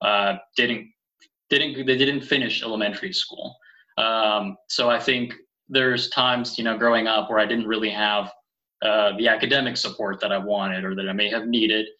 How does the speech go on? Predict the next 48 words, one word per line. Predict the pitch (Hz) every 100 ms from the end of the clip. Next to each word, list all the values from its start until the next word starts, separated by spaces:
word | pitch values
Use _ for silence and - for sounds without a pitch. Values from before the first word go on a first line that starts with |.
| _ _ _
Um, | 110 110 107 104 101 95 _
but | 120
I've | 117 117
always | 123 127 120
kind | 135 123
of | 110
had | 120 110 107
the |
moral | 107 104 107 107
support | - 101 117 110
of | 101
family. | 110 104 107 104
And | 101
again, | 101 107 107
I | 104
know | 107 101 -
not | 117 113
everybody | 113 110 104 104 101 -
necessarily | 113 - 107 104 95 95 101 98
has | 95
that, | 98 92
right? | 95 101 104 - _ _ _ _
Um, | 107 104 104 101 98
but | 107
I've | 107
had, | 110 107
like, | 104 95
that | 123 131
moral | 143 143
support, | 131 131 123 117 110 -
that | 110
support, | - 104 113 113 110 -
uh, | 104 101 101 -
for | 107
my | 101 101
interests. | 101 98 - 104 95 - - 107
Like, | 98
I've | 110 - _ _
wanted | 120 123 123
to | 117
do | 120 117
archaeology | 110 - 107 101 98
since | 104 107 98
I | 104
was | 101
a | 107
little | 117 127
kid. | - 113 107 107